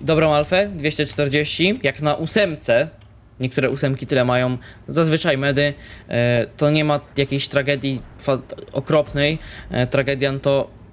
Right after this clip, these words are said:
raczej na ósemkach jest, jak się strzela po dwieście, <laughs> jak na przykład K P Z.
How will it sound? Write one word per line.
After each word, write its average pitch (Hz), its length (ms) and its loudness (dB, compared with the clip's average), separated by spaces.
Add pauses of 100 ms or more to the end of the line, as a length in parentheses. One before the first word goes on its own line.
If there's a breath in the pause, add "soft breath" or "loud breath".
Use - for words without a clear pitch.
(140)
raczej 127 300 0
na 135 60 4
ósemkach 135 380 0
jest, 131 100 0
jak 127 100 -2
się 135 120 -2
strzela 120 280 2
po 123 100 -4
dwieście, 147 500 -2 (580 loud breath)
<laughs> - 560 -10
jak 113 220 -2
na 120 80 0
przykład - 440 -2
K 117 100 0
P 113 140 0
Z. 117 300 -2